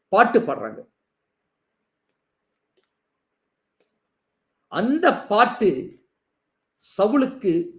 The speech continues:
விசனமாக ஆகிறது. ஆனால் நீங்க பாத்தீங்கன்னா, தாவீது சவுலுக்கு உண்மையா கீழ்ப்படிஞ்சு வேலை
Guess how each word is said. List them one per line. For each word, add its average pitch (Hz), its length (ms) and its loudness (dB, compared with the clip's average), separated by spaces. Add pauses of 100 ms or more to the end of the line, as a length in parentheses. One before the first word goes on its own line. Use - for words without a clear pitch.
விசனமாக 226 1080 2 (100)
ஆகிறது. - 580 -14 (1400)
ஆனால் 247 180 -2
நீங்க 277 160 0
பாத்தீங்கன்னா, 277 600 0
தாவீது 240 880 -2 (2000)
சவுலுக்கு 269 340 -2
உண்மையா 262 540 -4
கீழ்ப்படிஞ்சு 175 880 -10 (200)
வேலை 143 200 -6